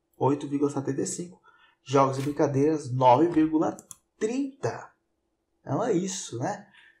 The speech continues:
Diploma vem em março, depois tem que correr atrás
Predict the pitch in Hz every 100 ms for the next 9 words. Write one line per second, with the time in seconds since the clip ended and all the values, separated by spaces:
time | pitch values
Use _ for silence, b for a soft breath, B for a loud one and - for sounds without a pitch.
0 | b 135 170 151 147 143 131 147 190 151
1 | 147 170 - 139 135 143 131 135 - 135
2 | 127 120 - 120 117 -